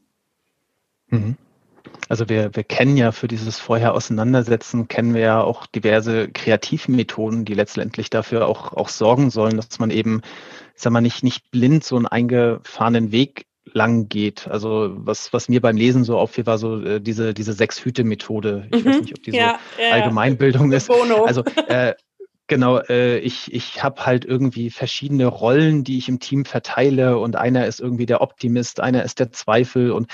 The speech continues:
Speaker 1: äh, Zweifler und, äh, also ganz bekannt halt auch so dieser Advocatus Diaboli, ne? Ich, ich hab jemanden da, der sagt, ich bin jetzt mal ganz bewusst derjenige, der immer dagegen argumentiert und sagt, „Und was machen wir eigentlich, wenn das schief geht? Und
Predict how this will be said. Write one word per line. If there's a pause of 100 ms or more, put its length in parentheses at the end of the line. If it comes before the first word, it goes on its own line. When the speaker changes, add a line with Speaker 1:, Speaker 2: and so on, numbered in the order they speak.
(240)
Speaker 1:
äh,
Zweifler
und, (320)
äh, (240)
also (200)
ganz
bekannt
halt
auch
so
dieser
Advocatus
Diaboli,
ne?
Ich,
ich
hab
jemanden
da,
der
sagt,
ich
bin
jetzt
mal
ganz
bewusst (400)
derjenige, (340)
der (240)
immer
dagegen
argumentiert
und
sagt,
„Und
was
machen
wir
eigentlich,
wenn
das
schief
geht?
Und